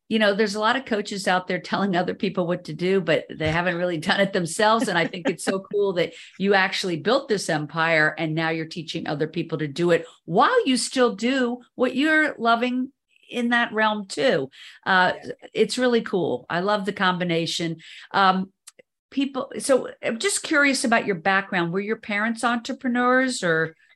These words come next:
Speaker 2: No,
Speaker 1: No.
Speaker 2: they were not. My parents were, are like, they've worked at the same places for thirty something years. You know, they had a very, um, you know, they come from a childhood where there was not a lot.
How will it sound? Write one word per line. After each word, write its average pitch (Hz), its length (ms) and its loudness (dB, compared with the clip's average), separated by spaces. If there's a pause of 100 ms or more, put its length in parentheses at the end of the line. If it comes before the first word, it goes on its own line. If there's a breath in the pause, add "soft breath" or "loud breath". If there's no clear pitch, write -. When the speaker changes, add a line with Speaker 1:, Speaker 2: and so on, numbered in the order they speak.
(120)
Speaker 2:
No, 202 480 0 (240 loud breath)
Speaker 1:
No. 190 160 2
Speaker 2:
they 320 120 6
were 440 220 6
not. 359 360 2
My 233 200 2
parents 302 520 2
were, 277 400 4
are 208 380 4
like, 202 260 -2 (140)
they've 208 260 0
worked 247 240 0
at 240 60 -6
the 202 80 -4
same 262 260 0
places 262 400 -2
for 202 160 -8
thirty 240 300 2
something 247 400 0
years. 226 480 2
You 202 100 -2
know, 202 280 0
they 202 200 0
had 214 220 2
a 196 100 0
very, 226 400 -2 (480 soft breath)
um, 185 600 0 (1400)
you 285 160 0
know, 330 100 2
they 302 100 2
come 349 220 2
from 285 480 4
a 247 220 4
childhood 254 480 2
where 196 340 2
there 196 160 -4
was 196 160 -4
not 175 160 0
a 160 60 -4
lot. - 400 -10